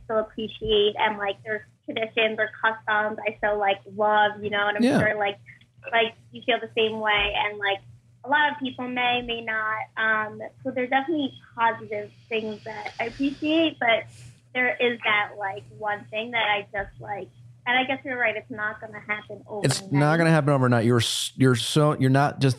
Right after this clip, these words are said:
Speaker 2: you're not that far from move from home. So just, uh, you start to grow as your own person and, and use the things that you were taught when you were younger is, uh,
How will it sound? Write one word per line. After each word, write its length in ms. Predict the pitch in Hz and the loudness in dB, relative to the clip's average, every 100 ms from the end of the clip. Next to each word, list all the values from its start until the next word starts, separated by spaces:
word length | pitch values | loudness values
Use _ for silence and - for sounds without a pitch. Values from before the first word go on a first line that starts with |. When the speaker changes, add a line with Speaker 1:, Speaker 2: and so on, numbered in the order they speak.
| - | 4
Speaker 2:
you're 120 | 127 | 6
not 200 | 127 127 | 6 4
that 160 | 131 - | 2 2
far 240 | 123 120 | 4 4
from 160 | 123 113 | 4 6
move 240 | 113 107 | 6 4
from 200 | 113 104 | 4 4
home. 500 | 104 107 104 101 - - | 6 6 6 4 2 -2
So 220 | - 113 | 2 4
just, 420 | 110 120 113 - - | 4 4 2 -2 -2
uh, 360 | 87 107 104 98 - _ - | 4 6 6 4 0 _ 0
you 140 | 110 107 | 2 2
start 300 | - 139 143 | 4 4 4
to 80 | |
grow 280 | 127 135 143 | 2 4 6
as 100 | 143 | 6
your 140 | 135 123 | 4 4
own 240 | 131 135 | 4 4
person 680 | - 127 127 170 175 160 - | 4 4 4 2 2 0 -4
and, 340 | - 113 110 107 | 0 4 6 6
and 260 | 110 104 | 6 6
use 240 | 107 139 131 | 8 8 6
the 60 | |
things 260 | 123 127 123 | 4 6 6
that 100 | 113 | 6
you 120 | 117 | 6
were 80 | 117 | 4
taught 320 | - 113 113 | 4 4 6
when 120 | 113 | 6
you 80 | 113 | 6
were 80 | 110 | 6
younger 560 | 104 104 117 135 143 - | 6 6 4 4 4 2
is, 440 | 110 104 101 104 - | 2 2 2 -2 -6
uh, 340 | 101 90 | -4 -4